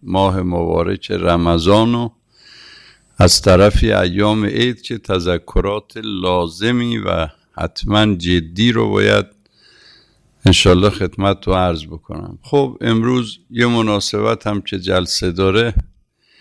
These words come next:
یادبود مرجعی بزرگوار آیت الله علوی گرگانی رو دارید که این یادآور همه ماست که قرآن یادآوری می‌کنه که هر وقت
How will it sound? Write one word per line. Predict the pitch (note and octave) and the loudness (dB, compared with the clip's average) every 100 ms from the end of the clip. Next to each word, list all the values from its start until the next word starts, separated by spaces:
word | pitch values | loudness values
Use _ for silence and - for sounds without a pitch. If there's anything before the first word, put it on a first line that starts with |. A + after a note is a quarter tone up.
| _ _ _ _ | _ _ _ _
یادبود | G#2 F#2+ F2 A2 A2+ G#2 | 6 6 4 -4 -4 -2
مرجعی | G#2+ G2 F#2 F2 G#2+ A2+ G#2+ | -2 0 -2 -2 -2 0 -4
بزرگوار | F#2+ F#2 E2+ F2+ F2 F#2+ G#2 G2 | -4 -6 -4 -4 -2 0 2 2
آیت | F2+ F2 E2+ - | 0 -2 -4 -8
الله | F2+ F2 G2 F#2+ - _ _ - | -6 -2 -2 -2 -8 _ _ -6
علوی | F2 F2 E2+ G2+ G2 | -4 -2 -2 0 -2
گرگانی | F2+ F2 E2+ F2 F2 G#2 | 0 -2 -2 0 4 4
رو | G#2+ A2 | 4 2
دارید | G2+ G#2+ G2+ G2 | 2 2 0 -6
که | - G#2+ G2+ G2 | -10 -8 -8 -8
این | - G#2 G2+ - G2+ | -6 -2 -2 -4 -4
یادآور | F#2 F#2 E2+ F2+ F2+ G2+ G2+ | 2 4 6 4 6 4 4
همه | F#2+ E2+ F2+ F#2 A2+ B2+ A#2+ | 0 -2 -4 0 2 2 2
ماست | A#2 A#2 A2+ - - - _ _ _ _ _ _ _ _ _ _ _ _ | 2 0 -2 -4 -8 -14 _ _ _ _ _ _ _ _ _ _ _ _
که | - F#2+ | 2 2
قرآن | F2 F2+ F#2 - G#2+ G#2+ G#2+ - | 4 2 2 4 2 2 0 -6
یادآوری | G2 F#2+ F#2 F#2 F#2 F#2+ A2+ | 0 2 2 4 4 4 2
می‌کنه | A2+ G2+ - G2+ G2 | 0 -2 -4 -2 -2
که | F#2+ G2 | -2 -2
هر | F2+ G2+ G2 | 2 2 2
وقت | G2+ F2+ | 0 0